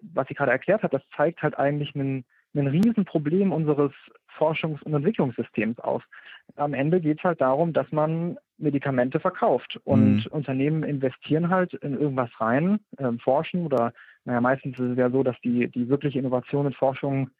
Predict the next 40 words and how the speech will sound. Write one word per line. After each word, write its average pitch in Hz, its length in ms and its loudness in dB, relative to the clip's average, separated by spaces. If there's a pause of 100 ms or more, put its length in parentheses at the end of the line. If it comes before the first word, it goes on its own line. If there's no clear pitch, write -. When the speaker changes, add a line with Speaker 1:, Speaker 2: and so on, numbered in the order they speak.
(320)
Speaker 1:
an 123 100 0
Unis 156 280 2
oder 127 160 4
so 123 100 2
schon 131 160 -2
passiert, 135 300 -2
dann 123 260 0
kaufen 139 260 0
die 127 80 0
halt 139 120 0
irgendwas 123 340 -2
auf 135 260 2 (600)
und 147 360 0
investieren 147 560 0
und 190 180 -2
hoffen - 240 -2
dann 165 160 0
eben, 135 280 -2
dass 156 160 -6
sie, 147 140 -2
ähm, 151 760 -2
Speaker 2:
Einen 101 140 2
Blockbuster 92 520 0
haben, 90 260 2 (140)
ja. 104 120 2 (160)
Speaker 1:
wieder 175 260 0
reinkriegen, 123 520 -2
ne? 175 260 0
Also 131 280 0
das 127 160 -2
heißt, 143 240 2 (560)
der 175 540 0 (420)
zentrale 143 520 0
Anreiz, 139 460 2
oder 131 140 -2 (100)
vielleicht 131 180 -4
der - 100 -4
einzige 147 520 2
in 131 220 -2
unserem 131 600 0